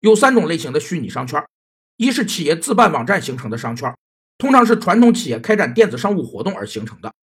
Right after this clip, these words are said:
二是中介服务网站形成的商圈，例如当当网的C to C交易平台为买卖双方提供服务；三是由网商联盟形成的商圈，是网商们为提高点击率，自发在其网店间相互交换链接而形成的。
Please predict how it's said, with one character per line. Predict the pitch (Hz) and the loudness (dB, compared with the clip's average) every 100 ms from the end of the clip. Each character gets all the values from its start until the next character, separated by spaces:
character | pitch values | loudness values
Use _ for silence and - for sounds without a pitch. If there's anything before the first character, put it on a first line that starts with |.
| _ _ _ _ - | _ _ _ _ 2
二 | 269 | 4
是 | 220 | 2
中 | 240 240 | 0 0
介 | 233 | 0
服 | - 156 214 | -2 -2 -2
务 | |
网 | - 104 | -2 -2
站 | 208 151 | -4 -4
形 | 143 | -8
成 | 127 | -8
的 | 107 | -10
商 | 117 117 | -10 -10
圈， | 120 131 - _ _ _ | -6 -8 -8 _ _ _
例 | 202 | 0
如 | 208 185 | 0 2
当 | 202 202 | 0 2
当 | 196 | 2
网 | 156 | 0
的 | 117 | -4
C | - 190 | -2 -2
to | 185 | -2
C | 170 180 | -4 -4
交 | 208 180 | -4 -6
易 | 131 | -6
平 | - | -10
台 | 127 110 - - | -10 -12 -4 4
为 | 208 | 4
买 | - | 4
卖 | 110 175 | -2 -4
双 | - 180 | -2 -2
方 | 180 | -2
提 | 180 123 | -4 -8
供 | 123 | -10
服 | - 85 | -12 -12
务； | 117 - _ _ _ _ - | -14 -14 _ _ _ _ -2
三 | 247 262 | 2 2
是 | 240 | 2
由 | 185 | 2
网 | 208 151 | 2 0
商 | 127 220 | 0 2
联 | 180 185 | 2 0
盟 | 156 | -2
形 | 185 131 | -4 -6
成 | 120 | -8
的 | 110 | -10
商 | 113 120 | -10 -8
圈， | 135 - _ _ _ _ | -8 -10 _ _ _ _
是 | - 254 | -2 2
网 | 175 | 2
商 | - 220 | 4 4
们 | 214 214 | 4 0
为 | 190 | 0
提 | 190 170 | 0 -2
高 | 190 | 0
点 | 208 104 | 0 -2
击 | 120 | -2
率， | 175 208 - - | -2 -2 -10 0
自 | 247 | 2
发 | 175 | 4
在 | 190 202 | 2 0
其 | - | 0
网 | 180 113 | -4 -2
店 | 180 135 | -2 -2
间 | 156 | -4
相 | - 233 214 | -2 0 0
互 | 208 | 0
交 | 180 185 | -2 0
换 | 185 | 0
链 | 185 156 | 0 0
接 | 185 | -2
而 | 160 | -4
形 | 98 117 | -6 -12
成 | 120 - | -14 -16
的。 | 92 | -20